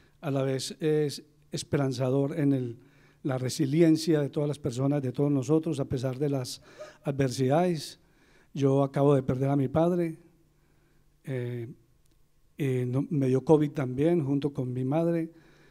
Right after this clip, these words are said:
Estuvimos muy juiciosos todo el veinte veinte en ese confinamiento.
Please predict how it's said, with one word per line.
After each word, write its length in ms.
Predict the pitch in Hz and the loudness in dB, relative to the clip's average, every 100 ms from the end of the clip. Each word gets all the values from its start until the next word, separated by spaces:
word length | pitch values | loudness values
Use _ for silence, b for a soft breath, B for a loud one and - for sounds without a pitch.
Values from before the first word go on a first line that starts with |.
| b | b
Estuvimos 680 | - 131 139 131 139 147 - - | -10 -4 -2 0 0 -2 -6 -6
muy 300 | 202 196 185 | -2 0 2
juiciosos 720 | 175 156 160 151 160 151 - | 2 2 2 2 0 -4 -10
todo 220 | - 156 | -2 0
el 40 | 151 | 0
veinte 300 | 143 127 139 | -2 -2 -2
veinte 560 | 135 127 156 143 139 | -4 -4 -4 -6 -10
en 80 | 131 | -10
ese 180 | 127 147 | -8 -4
confinamiento. 840 | 160 131 135 127 131 160 156 143 | -4 -2 -2 -2 0 0 -2 -8